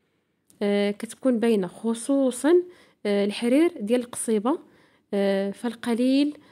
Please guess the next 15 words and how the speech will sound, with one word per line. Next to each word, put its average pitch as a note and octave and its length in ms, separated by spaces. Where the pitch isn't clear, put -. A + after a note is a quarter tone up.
اللي A3+ 200
كيكون، A3+ 760
آه، G3 340
كيبان A3+ 420
فيه G#3+ 240
ديك A#3 220
اللمعه، G3+ 420
بخلاف A#3+ 500
الا A#3 120
استعملنا G#3 480
هاد G3+ 80
الماكينه. G#3 560
دائما، B3 500
آه، G#3 840
كنحاول A#3 600